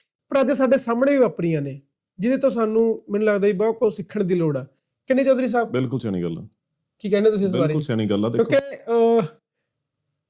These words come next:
Speaker 1: ਜਿਵੇਂ ਅੱਜ ਕੱਲ੍ਹ ਜੋ ਆਪਾਂ ਪਿਛਲੇ ਦੋ ਤਿੰਨ ਦਿਨ ਤੋਂ ਦੇਖ ਰਹੇ ਹਾਂ
Speaker 2: ਹੂੰ।
Speaker 1: ਸੋਸ਼ਲ ਮੀਡੀਆ ਤੇ,
Speaker 2: ਬਿਲਕੁਲ।
Speaker 1: ਦੁਨੀਆ ਤੇ, ਪੰਜਾਬ ਤੇ, ਪੰਜਾਬ ਤੇ ਪੱਚੀ ਸਾਲ ਦੇ ਰਾਜ, ਰਾਜ ਦੇ ਦਾਅਵੇ ਕਰਨ ਵਾਲਾ ਪਰਿਵਾਰ,
Speaker 2: ਅੱਜ ਕਿਹੜੇ
Speaker 1: ਦਸ ਸਾਲ
Speaker 2: ਹਾਲਾਤਾਂ 'ਚ?
Speaker 1: ਲਗਾਤਾਰ ਜਿਹਨੇ ਰਾਜ ਕੀਤਾ ਵੀ,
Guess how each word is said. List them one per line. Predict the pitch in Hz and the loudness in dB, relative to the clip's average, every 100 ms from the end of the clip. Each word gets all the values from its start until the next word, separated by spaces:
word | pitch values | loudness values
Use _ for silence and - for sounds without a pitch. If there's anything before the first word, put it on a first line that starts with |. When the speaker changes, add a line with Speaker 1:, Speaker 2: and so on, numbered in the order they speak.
| _ _ - | _ _ -10
Speaker 1:
ਜਿਵੇਂ | 170 240 262 | -2 2 2
ਅੱਜ | 240 220 | 2 0
ਕੱਲ੍ਹ | 247 247 247 240 - - | 2 2 2 0 -4 -4
ਜੋ | 175 202 208 190 - _ 190 | 4 6 6 4 -4 _ -6
ਆਪਾਂ | 185 196 | -2 -2
ਪਿਛਲੇ | 190 180 196 | -4 -4 0
ਦੋ | 175 190 | 2 2
ਤਿੰਨ | 185 185 175 | 2 -2 -2
ਦਿਨ | 175 | -2
ਤੋਂ | 165 175 170 - _ - | 0 -2 -2 -8 _ -4
ਦੇਖ | 160 170 | 2 2
ਰਹੇ | 170 160 160 | 2 2 2
ਹਾਂ | 143 | 0
Speaker 2:
ਹੂੰ। | - _ _ - | -6 _ _ -6
Speaker 1:
ਸੋਸ਼ਲ | 190 170 190 | -4 -2 0
ਮੀਡੀਆ | 170 180 165 | 2 4 2
ਤੇ, | 151 | 0
Speaker 2:
ਬਿਲਕੁਲ। | 110 104 87 78 _ _ _ _ - | -4 -4 -8 -14 _ _ _ _ -4
Speaker 1:
ਦੁਨੀਆ | 202 247 254 | 0 4 4
ਤੇ, | 254 247 240 - _ _ - | 6 6 6 0 _ _ -2
ਪੰਜਾਬ | 202 202 190 156 | 2 4 2 -2
ਤੇ, | 135 - _ _ _ _ _ - | -6 -14 _ _ _ _ _ -2
ਪੰਜਾਬ | 196 220 220 | 2 4 2
ਤੇ | 220 240 | 2 0
ਪੱਚੀ | 240 - - 254 | 0 -4 -2 0
ਸਾਲ | 247 208 | 2 2
ਦੇ | 196 202 | 2 2
ਰਾਜ, | 202 208 165 - | 2 -2 -6 -4
ਰਾਜ | 190 185 175 | -2 0 0
ਦੇ | 180 | 0
ਦਾਅਵੇ | 170 170 175 | 0 0 -2
ਕਰਨ | 170 165 | -2 -2
ਵਾਲਾ | 160 | -4
ਪਰਿਵਾਰ, | 156 156 143 135 135 - _ _ - | -4 -4 -4 -4 -8 -16 _ _ -10
Speaker 2:
ਅੱਜ | 107 104 | -6 0
ਕਿਹੜੇ | 196 | 0
Speaker 1:
ਦਸ | 208 | 2
ਸਾਲ | 202 | 0
Speaker 2:
ਹਾਲਾਤਾਂ | 226 | 0
'ਚ? | 196 | 0
Speaker 1:
ਲਗਾਤਾਰ | 208 214 214 | 0 0 0
ਜਿਹਨੇ | 202 233 | 0 0
ਰਾਜ | 220 202 | 0 -2
ਕੀਤਾ | 220 - 277 | -6 -2 2
ਵੀ, | 240 160 | 2 0